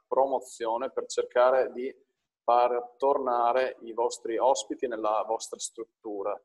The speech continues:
Quindi verranno rilasciati i loghi e i trademark, eh, Viaggia con Fiducia,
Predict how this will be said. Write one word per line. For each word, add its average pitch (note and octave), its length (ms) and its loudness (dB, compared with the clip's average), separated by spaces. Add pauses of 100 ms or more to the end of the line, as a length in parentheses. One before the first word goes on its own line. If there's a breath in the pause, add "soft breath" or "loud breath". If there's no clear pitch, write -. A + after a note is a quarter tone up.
(280)
Quindi A2 440 -8 (280)
verranno A2 340 -6
rilasciati A2+ 920 -4
i A2 100 -18
loghi A#2 520 0
e G2+ 100 -2
i G2+ 100 -10
trademark, G#2+ 720 -6
eh, F2+ 260 -4
Viaggia G2 420 -6
con G2 220 -18 (220)
Fiducia, D#3+ 640 -6